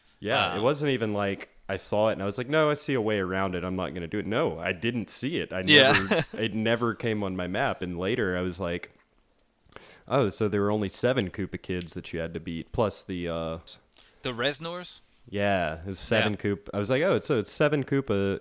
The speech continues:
Speaker 1: Koopa kids plus the Reznors," and you're like, "No, there's eight." And I was like, "Oh, shit, well, maybe I miscounted." And then when you started talking about Cookie Island, I was like, "I didn't see that."
Speaker 2: Yeah.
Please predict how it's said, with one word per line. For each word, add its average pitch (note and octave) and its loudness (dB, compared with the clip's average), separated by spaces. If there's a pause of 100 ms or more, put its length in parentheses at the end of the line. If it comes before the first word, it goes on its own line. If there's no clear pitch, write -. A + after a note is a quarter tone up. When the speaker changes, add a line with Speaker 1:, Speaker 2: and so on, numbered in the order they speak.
(140)
Speaker 1:
Koopa - 0
kids F#2+ -2
plus A#2 0
the G2 -4
Reznors," F2+ -2
and E2+ -4 (260)
you're G#2 0
like, A#2 0
"No, C#3 2
there's D#3 -2
eight." B2 2
And G#2+ -4
I G2+ -2
was G2+ -4
like, A2 -8
"Oh, A#2 0
shit, - -4
well, F2+ -2
maybe G2+ 0
I E2+ 0
miscounted." F2 -2 (340)
And G2 -2
then G#2 4
when G#2 2
you F#2 0
started F#2+ 0
talking F#2+ 0
about F2+ 0
Cookie F2+ -2
Island, F2 2
I E2 0
was E2 -2
like, D2+ -4
"I F#2+ 4
didn't E2+ -4
see F2+ -4
that." E2+ 0
Speaker 2:
Yeah. A2+ -4